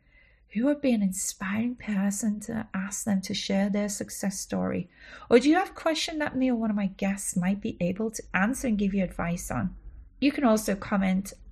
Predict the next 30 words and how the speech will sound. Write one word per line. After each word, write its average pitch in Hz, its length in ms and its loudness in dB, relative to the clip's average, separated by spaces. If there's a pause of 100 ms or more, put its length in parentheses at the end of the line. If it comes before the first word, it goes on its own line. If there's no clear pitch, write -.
(160)
on 190 280 4
my 190 140 2
latest 185 480 -2
posts 196 440 -2
on 180 200 0
Twitter 262 540 0
at 185 200 -2
Tanya 185 300 2
Tate, 202 400 -2 (460)
TikTok 330 420 0
and 277 180 0
YouTube, 277 360 0
the 190 80 2
handle 190 400 0
is 190 200 -4
Tanya 190 360 0
Tate - 240 -6
Tube. 175 320 -4 (760)
And 349 200 4
you 320 100 2
can 202 160 0
also 202 500 0
leave 202 300 2
me 247 160 0
a 294 140 2
voice 269 500 2
note 190 240 2
on 185 140 2
my 180 100 2
SpeakPipe - 800 -6